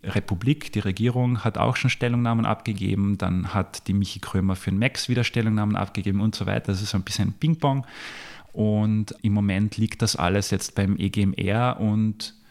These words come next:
man weiß noch nicht wirklich, wann und wie es jetzt weitergeht, aber es ist natürlich in, in naher Zukunft dann jedenfalls auch mit entweder mündlichen Verhandlungen beziehungsweise mit Entscheidungen und so weiter zu rechnen. Genau, also sehr,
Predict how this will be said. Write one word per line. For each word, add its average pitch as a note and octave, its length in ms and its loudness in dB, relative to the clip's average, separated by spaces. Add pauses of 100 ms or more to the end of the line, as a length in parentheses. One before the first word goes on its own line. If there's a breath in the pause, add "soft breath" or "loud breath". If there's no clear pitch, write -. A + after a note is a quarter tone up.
(240 soft breath)
man A2 200 4
weiß G#2 600 0
noch A2 680 2
nicht C3+ 280 0
wirklich, C#3 560 0 (120)
wann G#2 640 2
und B2 320 -2
wie B2+ 140 2
es - 100 -2
jetzt - 220 -2
weitergeht, B2 720 0
aber A2+ 580 2
es - 180 -4
ist - 180 0
natürlich A2 560 2
in, G2+ 320 2
in G#2 380 2
naher G2+ 300 0
Zukunft - 540 -2
dann G#2+ 100 4
jedenfalls G2+ 500 0
auch G2 240 0
mit A2 240 2 (1120 loud breath)
entweder A#2 340 4
mündlichen A#2 440 2
Verhandlungen C#3 720 2
beziehungsweise A2+ 600 0
mit A2 120 2
Entscheidungen A#2 600 2
und A2+ 120 0
so - 120 -6
weiter F#2+ 340 -4
zu - 140 -4
rechnen. F#2 480 -2
Genau, G2 260 2
also - 320 -2
sehr, G2+ 640 0